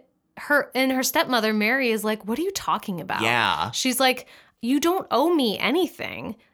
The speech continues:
Speaker 1: And kinda saying, like, "You deserve to be loved. And from the moment I met you, I loved you. And you are my daughter." And, like, we know that they have a good relationship, right?
Speaker 2: Yeah.
Speaker 1: We know that they're family. But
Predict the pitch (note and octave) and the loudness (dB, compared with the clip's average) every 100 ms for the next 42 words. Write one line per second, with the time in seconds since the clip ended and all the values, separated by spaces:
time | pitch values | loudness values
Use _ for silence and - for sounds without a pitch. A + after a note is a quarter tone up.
0 | - A#3 A#3 A#3 - C4+ C4+ C4 C4 A#3 | -2 0 2 0 -2 0 0 0 0 0
1 | C4+ A#3 G#3+ G#3 G3+ G3+ C#4 D#4+ D4 A#3 | 0 0 0 -2 -6 -2 0 0 -2 0
2 | A#3+ B3+ - A3+ G3+ F#3 A3 G3 F#3+ F3+ | -2 -4 -8 -8 -2 2 2 0 -2 -4
3 | - - G#3+ G#3 G3 G#3 A#3 F#3+ G3 F#3+ | -10 -4 -2 0 0 0 0 -2 0 -2
4 | - F3+ G3+ F3 F3 F3 E3+ F#3 A3 - | -4 -6 -4 0 0 0 -2 -2 -2 -6
5 | E3+ - G3 G3 G#3 A3+ F3+ F#3 G#3+ F3 | -8 -6 -6 -4 -4 -2 0 0 0 -2
6 | E3 D#3 A3 - - - - - - C4 | -2 0 0 -2 -8 -12 -16 -16 -2 0
7 | C4+ C#4 C4 - D4 E4 D#4 D4+ F4 F4+ | 4 2 0 -2 2 4 4 6 4 4
8 | C4 A#3 G#3 F#3 G3 F#3+ F#3 E3+ E3 - | 2 0 -2 -2 -2 -2 -4 -6 -6 -6
9 | F#3 - - - F3+ F#3+ E4 C#3 B3 C4 | -6 -8 -8 -2 0 2 2 2 2 2
10 | C4+ B3+ G#3+ G3+ G#3 G#3 F#3+ F3 A3+ F#3+ | 0 -2 -4 -2 -4 -2 -4 -2 -2 -2